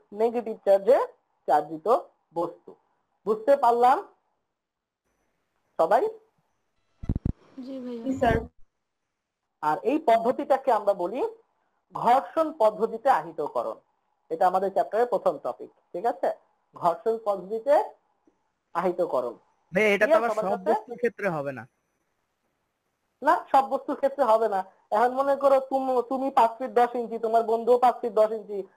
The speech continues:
Speaker 1: তুমি এক কেজি ভাত খেলে তোমার বন্ধুও এক কেজি করে ভাত খায়, দুজনের শক্তি সমান, তাহলে কি হবে? কেউ কি জিতবে? কিচ্ছু হবে না,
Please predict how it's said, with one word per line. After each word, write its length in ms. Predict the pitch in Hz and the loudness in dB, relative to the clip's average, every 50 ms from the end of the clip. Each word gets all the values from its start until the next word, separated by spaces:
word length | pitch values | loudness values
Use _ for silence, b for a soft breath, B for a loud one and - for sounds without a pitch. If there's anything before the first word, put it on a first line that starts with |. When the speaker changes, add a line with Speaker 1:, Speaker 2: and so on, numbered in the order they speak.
| b b - | b b -6
Speaker 1:
তুমি 280 | 240 240 240 247 254 | -2 0 2 4 4
এক 140 | 254 240 247 - | 4 4 2 0
কেজি 200 | 269 254 233 254 | -4 -2 0 2
ভাত 220 | 233 220 220 - | 2 0 0 0
খেলে 140 | - 247 226 | 0 0 0
তোমার 220 | 233 240 233 226 | 0 0 -2 -2
বন্ধুও 400 | 208 202 208 214 208 233 233 233 | -2 -2 -4 0 2 2 4 4
এক 120 | 247 226 - | 4 2 0
কেজি 200 | - 240 202 226 | -2 -6 -4 -2
করে 160 | 208 220 214 208 | 0 2 2 2
ভাত 220 | 185 180 175 - - | 2 0 -2 -2 0
খায়, 140 | 202 185 180 | 0 0 0
দুজনের 320 | 180 208 196 208 220 214 214 | 0 -2 -2 -2 -2 0 0
শক্তি 320 | 240 233 233 - 226 220 190 | -2 -2 -2 -4 -10 -8 -4
সমান, 280 | - 196 185 170 143 135 - _ _ _ _ _ _ - | -2 0 0 0 0 -2 -4 _ _ _ _ _ _ 0
তাহলে 160 | 196 208 202 | 2 2 2
কি 160 | 196 226 233 | 2 2 2
হবে? 160 | 220 202 190 | 4 4 2
কেউ 140 | 185 202 196 | 0 -2 -4
কি 140 | 196 208 208 | -4 -4 -4
জিতবে? 440 | 202 226 226 214 226 226 185 139 - - _ _ - | -4 -4 -2 2 2 2 2 2 -4 -8 _ _ -18
কিচ্ছু 260 | 285 277 _ - 311 | -18 -10 _ 0 2
হবে 240 | 269 220 175 143 139 | 2 2 0 -2 -2
না, 240 | - 254 240 202 | -2 -2 -2 -2